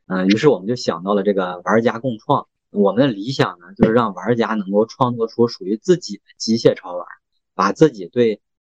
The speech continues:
嗯，潮玩儿啊，对人生啊，甚至对未来啊的想法和态度啊，用自己的这个双手给表达出来。啊，我们有一个口号叫做“忠于自我，即是潮玩儿”。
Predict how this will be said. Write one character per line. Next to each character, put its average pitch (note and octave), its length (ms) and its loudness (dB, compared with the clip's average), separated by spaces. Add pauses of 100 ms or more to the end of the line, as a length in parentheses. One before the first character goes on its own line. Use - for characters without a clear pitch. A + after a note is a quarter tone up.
(180)
嗯， F#2+ 400 -2 (280)
潮 - 260 0
玩 A2 160 2
儿 F#2+ 220 -8
啊， A2 260 -4
对 A2+ 320 2 (100)
人 A2+ 260 0
生 A#2+ 280 -2
啊， A#2 180 -6 (300)
甚 B2 200 4
至 A#2 100 2
对 A#2 320 0
未 C3+ 260 2
来 E2+ 300 -12
啊 A2+ 240 -4
的 G#2 120 -2
想 F#2+ 400 0
法 B2 300 -4
和 G2 80 -6
态 F#3 280 0
度 G2 140 -6
啊， E2 100 -12 (440)
用 G#2+ 220 2
自 D3+ 140 2
己 A#2 120 -4
的 F2 100 -14
这 G#2 120 -4
个 F#2+ 300 -4
双 D3+ 380 2
手 - 200 -14
给 G#2+ 100 -2
表 G#2+ 160 0
达 - 140 -12 (180)
出 - 60 -4
来。 F2+ 100 -6 (560)
啊， - 100 -8
我 F#2+ 160 0
们 A2+ 120 6
有 A2+ 120 2
一 F#2 60 -10
个 A#2 160 0
口 - 240 -20
号 A2+ 180 0
叫 G#2 160 -4
做 F#2 380 -4
“忠 C#3+ 200 4
于 A#2 140 -2
自 D3 160 0
我， A2+ 120 0 (260)
即 A#2+ 140 0
是 G2+ 100 -2
潮 F#2 200 -6
玩 E2+ 120 -2
儿”。 - 80 -10